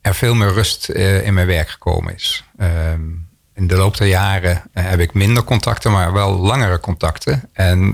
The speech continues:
eh, wat heel erg opvallend is, is dat ik aan het eind van de dag ben ik niet meer moe. Terwijl ik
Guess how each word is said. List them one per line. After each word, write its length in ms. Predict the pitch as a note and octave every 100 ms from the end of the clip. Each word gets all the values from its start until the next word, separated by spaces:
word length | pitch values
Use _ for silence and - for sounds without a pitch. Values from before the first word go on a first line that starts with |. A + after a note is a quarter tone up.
| -
eh, 340 | G2+ F#2 F#2+ G#2+
wat 200 | G2 F2+
heel 220 | G#2+ C3+
erg 180 | G2+ G2
opvallend 420 | - - C3+ A#2+
is, 220 | B2 - -
is 180 | G#2 -
dat 160 | G2+
ik 120 | G#2+ -
aan 80 |
het 60 | F#2+
eind 180 | B2 A#2+
van 140 | A#2+
de 140 | F#2+ E2+
dag 400 | A#2+ D#3+ - - _ _ _ _
ben 140 | - A2
ik 100 | -
niet 140 | B2
meer 140 | G2 G2
moe. 180 | C3+ D#2+ - _ _
Terwijl 280 | - A2 G2
ik 200 | F#2+ -